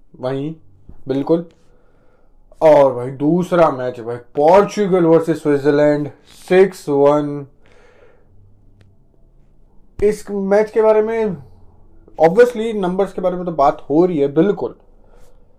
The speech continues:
but the main वही बकचोदी थी,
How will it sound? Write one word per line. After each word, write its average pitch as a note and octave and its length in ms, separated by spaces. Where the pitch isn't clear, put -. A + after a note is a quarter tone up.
but C#3+ 240
the C#3+ 380
main D#3+ 480
वही C#3+ 340
बकचोदी C3 420
थी, B2+ 300